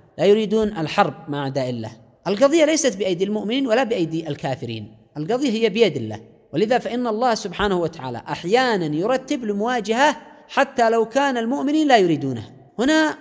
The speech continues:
بعض أصحاب رسول الله كانوا لا يريدون القتال، "وإن فريقاً من المؤمنين لكارهون يجادلونك في الحق بعدما تبين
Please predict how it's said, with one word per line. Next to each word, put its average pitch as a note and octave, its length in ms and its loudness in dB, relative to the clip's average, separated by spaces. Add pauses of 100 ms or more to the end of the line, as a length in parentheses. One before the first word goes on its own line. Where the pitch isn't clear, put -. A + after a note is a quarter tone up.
(120)
بعض C#4+ 260 4
أصحاب G#3 400 2
رسول E3 280 -2
الله C#3 120 -4
كانوا G#3 280 -4
لا E4+ 100 4
يريدون F#3+ 340 0
القتال، C3 480 -6 (260)
"وإن F3+ 560 -2
فريقاً D3+ 880 -2 (280)
من E3+ 160 2
المؤمنين F#3+ 720 0
لكارهون E3 720 2 (360)
يجادلونك G#3 720 2
في C#3+ 100 -8
الحق A3+ 320 -2 (180)
بعدما G3+ 500 2
تبين C#3+ 540 -4